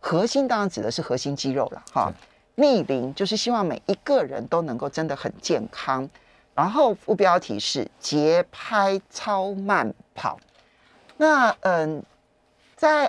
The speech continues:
Speaker 1: 二零二零年的七月，我曾经邀请了徐东英徐教练来上我节目介绍超慢跑。那，嗯，我这边要讲一下我的朋友哈，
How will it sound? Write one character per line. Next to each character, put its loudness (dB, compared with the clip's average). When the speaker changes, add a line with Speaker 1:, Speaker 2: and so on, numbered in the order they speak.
Speaker 1:
二 6
零 2
二 2
零 2
年 -2
的 -2
七 0
月， 4
我 2
曾 0
经 2
邀 4
请 -6
了 -2
徐 -4
东 0
英 -2
徐 -6
教 0
练 -2
来 -6
上 -4
我 -8
节 -8
目 -6
介 -2
绍 -2
超 -2
慢 -4
跑。 -10
那， 2
嗯， -2
我 -2
这 2
边 2
要 4
讲 -6
一 -6
下 0
我 2
的 4
朋 -8
友 -4
哈， -6